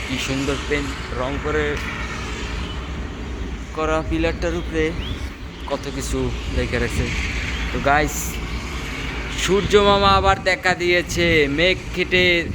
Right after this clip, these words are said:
সে আবার উঠেছে। যে সূর্য মামা আবার দেখা দিয়েছে, দেখতে পাচ্ছেন এই যে রোদ উঠছে। এই যে হলো ফ্ল্যাগ, যেখানে মাঝে সাঝে, আহ, রাতে এসে বসা হয়, আড্ডা দেওয়া হয়, ঠিক আছে? এই যে এখানেও ধান ছিল, আহ, এগুলো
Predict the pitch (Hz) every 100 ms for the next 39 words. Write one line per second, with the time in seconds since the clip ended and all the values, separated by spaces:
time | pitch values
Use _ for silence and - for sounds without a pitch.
0 | - - 156 156 160 170 165 151 156 -
1 | 131 120 123 120 131 143 147 143 143 135
2 | 139 143 131 - 120 117 113 113 107 110
3 | 107 107 - 110 104 - 117 110 110 107
4 | 110 113 113 120 - - 127 151 - -
5 | - - - 107 107 104 107 107 104 107
6 | 107 - 117 117 117 - - - 101 107
7 | 107 110 104 101 110 104 107 101 - -
8 | - - - 107 101 104 113 117 120 -
9 | 120 117 110 117 117 113 110 117 113 113
10 | 110 117 139 - - - - - - 120
11 | 117 117 113 110 113 120 120 120 113 113
12 | 110 120 113 139 - - - - - -
13 | - 95 107 110 113